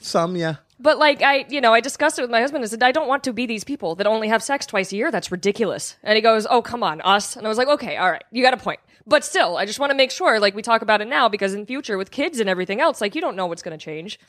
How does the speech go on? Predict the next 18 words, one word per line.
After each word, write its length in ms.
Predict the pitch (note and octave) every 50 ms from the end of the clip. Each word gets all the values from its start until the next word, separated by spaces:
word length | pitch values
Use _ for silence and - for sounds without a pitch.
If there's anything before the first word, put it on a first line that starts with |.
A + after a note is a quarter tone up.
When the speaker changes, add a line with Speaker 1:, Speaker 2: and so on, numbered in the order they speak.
| _ _ _ -
Speaker 2:
I 60 | G#4+
wanna, 160 | F#4 E4+ D4
like, 180 | C4 A#3+ G#3+ G3
block 260 | A#3 A#3+ B3+ B3+ -
out 120 | C4+ B3+ -
some 120 | C4+ B3
time 240 | C#4 D4 D4 C4 A3
every 160 | G#3 A#3+ C4+
single 220 | - C#4 C4 A#3 G3+
freaking 340 | - - B3+ - C4+ B3+ C4+
week 300 | E4+ E4 A#3 - - - _ _
<laughs> 120 | _ _ _
where 260 | D4+ C#4 B3+ A#3+ A#3
we 140 | A3+ C4+ D4+
do, 300 | A#3+ D4 D4+ C#4+ C#4 C4+ _ _
we 140 | F3+ B3+ D#4
do 160 | C#4+ E4+ D#4+
us, 380 | C4+ B3+ F#3 E3 - - -